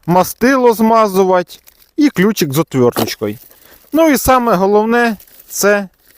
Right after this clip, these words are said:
секатор. От, закриваємо. От у нас такий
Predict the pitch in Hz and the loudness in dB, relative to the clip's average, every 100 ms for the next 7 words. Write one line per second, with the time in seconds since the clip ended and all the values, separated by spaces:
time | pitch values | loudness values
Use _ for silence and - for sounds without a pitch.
0 | _ - 180 - 117 101 - - - - | _ -6 -4 -2 -2 -4 -6 -20 -20 -20
1 | _ _ _ _ _ _ _ _ _ _ | _ _ _ _ _ _ _ _ _ _
2 | _ _ 104 - - - _ _ _ _ | _ _ -20 -20 -20 -20 _ _ _ _
3 | 113 - 160 208 208 190 190 - _ _ | -12 -4 0 0 -2 -4 -6 -8 _ _
4 | _ - - - - _ _ - 233 - | _ -20 -20 -20 -20 _ _ -4 -4 0
5 | 156 143 175 175 - - - _ _ _ | -2 0 -2 -4 -8 -14 -18 _ _ _
6 | _ _ _ _ - 131 - 170 156 | _ _ _ _ -6 -4 0 0 0